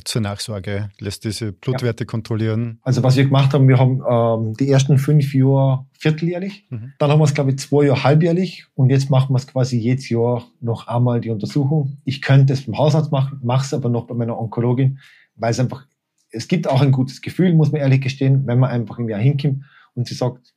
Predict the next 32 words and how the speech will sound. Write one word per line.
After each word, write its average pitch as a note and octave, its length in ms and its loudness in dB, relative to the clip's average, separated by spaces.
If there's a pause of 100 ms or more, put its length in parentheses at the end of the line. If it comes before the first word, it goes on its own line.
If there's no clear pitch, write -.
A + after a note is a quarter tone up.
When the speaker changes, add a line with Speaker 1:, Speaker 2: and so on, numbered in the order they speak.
Speaker 2:
„Herr A2+ 100 -2
Hengel, B2+ 300 2
eigentlich A2 340 -4
schaut G2+ 140 -12
alles F#2 200 -16
gut E2 160 -20
aus.“ E2 160 -20 (520)
Speaker 1:
Das C3 120 -6
ist G2 100 -6
schön F#2+ 180 -10
zu G2+ 160 -8
hören F#2+ 180 -8
dann. F#2+ 240 -12 (120)
Speaker 2:
Sie - 120 -2
sagt C3+ 240 0
zwar C#3 140 0
immer C3+ 240 4
wieder, C3+ 440 4
ähm, A#2 440 -6
„Was C3 120 -4
haben F3 120 0
Sie D#3 80 -4
jetzt D#3+ 100 -4
wieder E3+ 160 0
für D3+ 100 -2
Verrücktes D3 380 -2
gemacht?“, D#3 300 -2
aber A#2+ 120 2
Sie A#2+ 100 0
sind B2+ 180 0
eigentlich G#2 260 -4
fit. - 240 -16